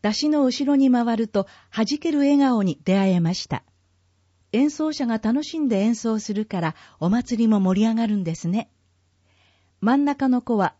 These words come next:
もぐもぐタイム。笛かと思いました。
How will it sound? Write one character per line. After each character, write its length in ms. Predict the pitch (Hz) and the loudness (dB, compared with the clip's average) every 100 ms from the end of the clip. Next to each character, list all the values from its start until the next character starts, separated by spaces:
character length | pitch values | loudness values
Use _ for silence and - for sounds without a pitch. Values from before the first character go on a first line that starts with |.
| - | -2
も 160 | 185 | 2
ぐ 120 | 233 | 2
も 140 | 285 277 | 2 2
ぐ 100 | 262 | 0
タ 180 | 247 214 | 0 0
イ 100 | 160 | 0
ム。 140 | 139 _ _ _ _ _ | -4 _ _ _ _ _
笛 280 | - 202 262 | -2 0 0
か 140 | 302 | -4
と 180 | 294 190 | -2 0
思 200 | 165 175 | 2 2
い 80 | 180 | 2
ま 120 | 165 | 0
し 160 | 180 - | -4 -8
た。 140 | - | -14